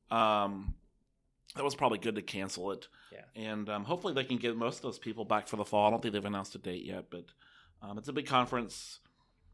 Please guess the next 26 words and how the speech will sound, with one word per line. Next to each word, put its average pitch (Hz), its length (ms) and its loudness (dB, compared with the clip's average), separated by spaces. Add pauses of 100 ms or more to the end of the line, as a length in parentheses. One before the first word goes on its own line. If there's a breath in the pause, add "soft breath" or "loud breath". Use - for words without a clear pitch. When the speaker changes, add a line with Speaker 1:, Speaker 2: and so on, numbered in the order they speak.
(400)
Speaker 1:
Um, 104 640 -4 (160)
hopefully 127 400 2
not, 110 800 2
hopefully 156 240 2 (100)
this 131 160 0
thing - 220 4
ends 113 540 0 (120)
before 104 500 -4
it 101 60 -14
gets 98 240 -14
worse. 98 520 -8 (640)
Speaker 2:
Yeah, 147 160 -8 (140)
hundred 135 200 -14
percent. 127 320 -14 (1300 soft breath)
Speaker 1:
Next 180 280 4
news 151 180 8
story. 110 520 8 (440 loud breath)
Um, 110 500 2
Schlesinger 196 600 4
Group, 117 400 2 (260)
who's 151 180 2
just 170 180 0
been 196 160 8
buying 180 280 10
up 160 160 10
everybody, 107 680 6